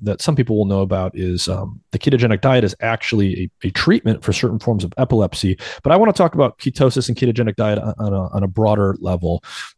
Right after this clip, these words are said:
Um, you, you, you explained before what ketosis was and how the ketogenic diet and going into ketosis can help you lose body fat.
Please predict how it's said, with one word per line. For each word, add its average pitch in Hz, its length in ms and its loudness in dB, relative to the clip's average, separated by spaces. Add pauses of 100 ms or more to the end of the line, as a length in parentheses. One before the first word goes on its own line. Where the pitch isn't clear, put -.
Um, 113 440 2
you, 123 280 4
you, 120 260 4
you 113 120 4
explained 208 360 2
before 156 320 2
what 123 240 0
ketosis 120 540 -2
was 98 600 -2
and 107 100 -4
how 107 240 2
the 98 140 -6
ketogenic 120 560 0
diet 110 340 0
and 104 80 -6
going 107 180 -2
into 117 140 -2
ketosis 104 560 -2
can 98 120 -6
help 110 280 -2
you 107 80 4
lose 104 300 4
body 98 340 -2
fat. 92 540 -6